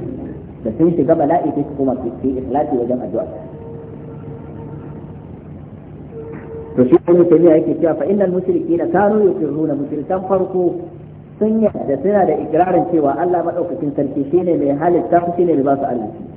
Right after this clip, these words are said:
Wa hum ya'buduna ghayrahu, amma duk da haka wani suke bauta ba shi ba. Allah ce, "Wala in sa'altahum, in ka tambaye su, man khalaqa samawati wal arda, wane ne ya halitta sammai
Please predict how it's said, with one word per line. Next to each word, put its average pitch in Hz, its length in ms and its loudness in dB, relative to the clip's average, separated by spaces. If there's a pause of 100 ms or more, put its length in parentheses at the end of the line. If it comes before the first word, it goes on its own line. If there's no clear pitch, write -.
(420)
Wa 117 200 2
hum 127 160 2
ya'buduna 139 480 4
ghayrahu, 127 320 4
amma 143 220 -2
duk 185 140 2
da 165 80 4
haka 175 180 2
wani 143 160 2
suke - 200 -2
bauta 127 300 2
ba 107 180 -2
shi 101 80 -8
ba. 92 140 -4 (400)
Allah 143 240 4
ce, 143 100 4
"Wala 135 160 6
in 185 200 4
sa'altahum, 131 580 2
in 185 160 0
ka 170 100 0
tambaye 127 460 2
su, 120 220 0 (380)
man 131 140 2
khalaqa 196 420 4
samawati 160 380 2
wal 127 140 0
arda, 127 220 -2
wane 175 320 0
ne 233 60 2
ya 202 120 2
halitta 170 280 0
sammai 151 520 2